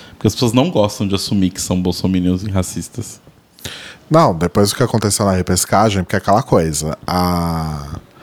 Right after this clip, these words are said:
Speaker 2: a Kay e a Larissa ficaram dando altos barracos, do tipo, "Ai, você me chamou de cachorra."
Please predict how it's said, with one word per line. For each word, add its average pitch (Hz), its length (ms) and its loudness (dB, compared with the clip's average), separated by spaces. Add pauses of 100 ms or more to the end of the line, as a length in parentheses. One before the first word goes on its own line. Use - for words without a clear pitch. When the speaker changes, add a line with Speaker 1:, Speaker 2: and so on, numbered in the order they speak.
(800)
Speaker 2:
a 87 160 2
Kay 117 600 2
e 127 60 4
a 131 100 4
Larissa 113 640 0
ficaram 135 480 0
dando 123 320 4
altos 107 380 2
barracos, 131 560 2
do 95 80 -4
tipo, - 320 -2
"Ai, 135 180 6
você 127 260 -2
me 123 80 -2
chamou 120 280 2
de 117 120 -2
cachorra." 98 1040 2